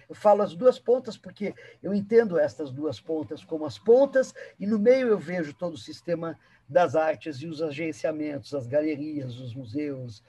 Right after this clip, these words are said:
é, as feiras, et cetera e tal, né? Mas a produção crítica e a produção artística, eu acho que elas, pra mim, sempre devem andar juntas,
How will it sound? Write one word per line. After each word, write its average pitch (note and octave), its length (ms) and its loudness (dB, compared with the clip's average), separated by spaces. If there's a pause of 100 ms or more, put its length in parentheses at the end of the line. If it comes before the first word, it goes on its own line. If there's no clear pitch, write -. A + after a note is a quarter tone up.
(320)
é, C3 320 2
as A#2+ 180 -4
feiras, C3+ 580 -2
et C#3 140 -6
cetera D3+ 320 -6
e - 40 -14
tal, B2+ 300 -6
né? F3 260 -6 (600)
Mas D#3+ 220 0
a F3 40 4
produção F#3+ 460 -4
crítica F3+ 460 -8
e D#3 80 -4
a D3+ 40 -4
produção D#3+ 480 -8
artística, F3 540 -10
eu G3 100 2
acho F#3 160 0
que - 120 -4
elas, F#3+ 360 2 (280)
pra F#3 180 2
mim, F3 320 -8 (320)
sempre A3+ 400 2
devem E3+ 380 -2
andar D#3+ 240 -2
juntas, - 640 -12